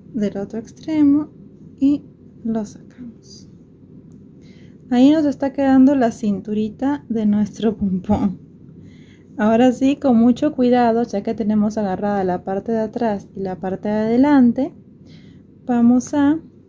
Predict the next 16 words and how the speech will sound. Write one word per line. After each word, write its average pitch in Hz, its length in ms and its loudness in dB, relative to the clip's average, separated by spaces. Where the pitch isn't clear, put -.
tratar 202 320 -8
de 214 120 -2
ponerlo 208 420 -2
en 185 120 -2
medio 254 600 4
a 214 120 -4
esto. 240 680 -4
Ahí 196 240 -8
está 196 220 -8
en 247 120 4
medio. 330 420 0
Vamos 302 240 4
a 285 80 2
sacar 269 300 -4
la 294 160 2
mano 330 480 2